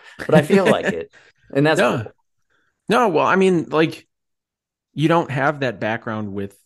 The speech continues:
Speaker 2: IndyCar, and there isn't something out there like Drive to Survive where you can kinda get in at a level that,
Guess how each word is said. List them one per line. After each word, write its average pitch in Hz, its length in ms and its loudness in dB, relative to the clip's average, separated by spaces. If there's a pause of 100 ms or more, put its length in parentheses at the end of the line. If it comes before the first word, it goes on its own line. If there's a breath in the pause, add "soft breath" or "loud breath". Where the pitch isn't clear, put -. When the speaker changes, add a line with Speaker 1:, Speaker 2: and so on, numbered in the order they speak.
(140)
Speaker 2:
IndyCar, 113 420 -2
and 90 100 -8
there 101 100 -2
isn't 110 220 -6
something 95 380 -6
out 90 220 -10
there 90 160 -4
like 85 220 -10
Drive 78 240 -12
to - 60 -16
Survive 104 420 0
where 98 100 0
you 90 100 -2
can 85 180 -8
kinda 92 420 -4 (1300)
get 117 220 0
in 110 560 0
at 101 180 -6 (300)
a 92 540 -2 (1080)
level 113 460 2
that, 104 220 -2